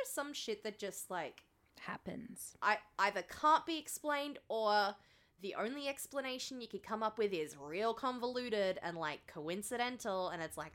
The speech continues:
Speaker 1: "I don't know, dude. I don't fucking know." But then again, I'm into that woo-woo nonsense, so, like, yeah.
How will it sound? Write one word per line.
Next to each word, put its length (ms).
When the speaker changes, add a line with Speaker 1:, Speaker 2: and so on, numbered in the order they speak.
Speaker 1:
"I 120
don't 140
know, 260
dude. 440
I 160
don't 200
fucking 340
know." 400
But 120
then 160
again, 180
I'm 140
into 140
that 140
woo-woo 280
nonsense, 500
so, 720
like, 300
yeah. 200